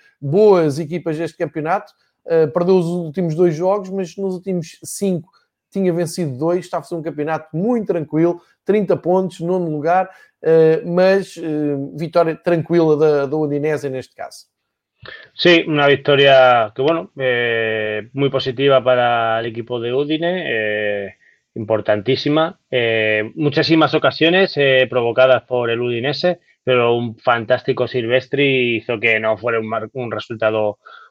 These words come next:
Speaker 2: ma-, aún mayor para, para U-, Udinese y, y, bueno, hace que, que el Udinese es-, ascienda a posiciones, esté en una posición muy, no ya no cómoda, sino ya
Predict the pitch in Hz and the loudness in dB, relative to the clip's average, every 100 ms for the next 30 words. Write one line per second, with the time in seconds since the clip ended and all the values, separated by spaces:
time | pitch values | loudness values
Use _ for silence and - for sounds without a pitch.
0 | _ 123 117 120 113 135 123 110 120 131 | _ -4 -2 0 2 0 0 0 2 2
1 | 120 110 107 104 104 104 113 131 120 - | 2 2 0 0 0 0 -4 -6 -8 -4
2 | 123 117 131 143 175 190 _ _ _ - | -2 0 0 0 -2 -4 _ _ _ -4
3 | 120 117 117 104 117 101 - 104 107 107 | 0 0 0 -2 -2 -4 -4 -2 0 2
4 | 101 107 104 104 104 107 120 113 104 - | 0 -4 -6 -4 -6 -6 -4 -2 -4 -8
5 | - - _ _ - - _ _ - - | -16 -20 _ _ -20 -20 _ _ -14 -6
6 | 113 - 127 123 117 110 107 104 - 156 | -6 -2 0 2 2 2 0 -6 0 2
7 | 123 110 127 131 120 113 107 104 139 131 | 2 0 -2 0 0 -4 -6 0 2 2
8 | - - - - _ - 147 151 147 - | 0 -16 -20 -20 _ -2 4 6 6 2
9 | _ - 147 185 208 196 160 160 180 165 | _ -6 2 4 6 6 4 2 2 2
10 | 127 110 139 147 147 190 190 165 | 0 -2 0 4 6 6 6 4